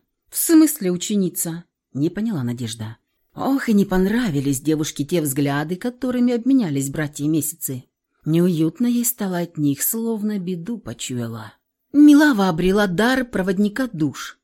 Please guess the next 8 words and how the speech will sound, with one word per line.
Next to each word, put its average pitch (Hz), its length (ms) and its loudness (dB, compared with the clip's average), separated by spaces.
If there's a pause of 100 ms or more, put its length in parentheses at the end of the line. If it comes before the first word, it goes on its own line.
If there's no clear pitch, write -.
(160)
пояснила 170 500 0
Анастасия, 147 520 -2
бросив 214 400 -4
косой 208 280 -4
взгляд 160 340 -4
в - 40 -12
сторону 131 320 -4
Января. 131 560 -4